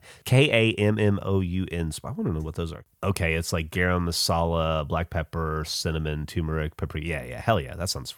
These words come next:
really good. I am into that. Uh, so K-, Kammoun spices and coriander.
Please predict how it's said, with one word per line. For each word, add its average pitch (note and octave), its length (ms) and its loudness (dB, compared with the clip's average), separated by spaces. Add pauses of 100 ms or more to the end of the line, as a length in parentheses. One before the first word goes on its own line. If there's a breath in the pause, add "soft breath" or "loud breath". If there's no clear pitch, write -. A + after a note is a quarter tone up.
(100)
really D#2 440 -6
good. F2+ 340 -4 (320)
I F2 120 0
am E2 200 0
into F#2 420 0
that. E2+ 600 0 (320)
Uh, B2+ 760 10
so A2 280 10
K-, - 260 2
Kammoun B2+ 400 8
spices G#2+ 420 4
and E2+ 80 2
coriander. C3 560 8